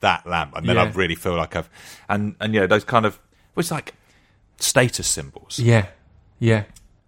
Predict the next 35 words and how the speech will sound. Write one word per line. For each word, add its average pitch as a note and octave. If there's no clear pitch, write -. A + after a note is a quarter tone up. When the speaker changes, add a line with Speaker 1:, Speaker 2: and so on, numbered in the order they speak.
Speaker 1:
And F#2+
I F#2+
guess -
that E2+
if A2+
you, B2+
if -
everything G#2+
was F2+
basically F2+
the D2+
same, D#2+
Speaker 2:
Yeah. A2+
Speaker 1:
or F#2+
the D#2+
same, G2
the F#2
same F2
price, -
Speaker 2:
But F#3
that's G3
Speaker 1:
then G3
Speaker 2:
it. -
I F3
Speaker 1:
you F#3
Speaker 2:
think G#3
you'd F#3+
essentially F3+
still F#3
have D#3+
those D#3
status C#3
symbols C3
in C#3
that, C3+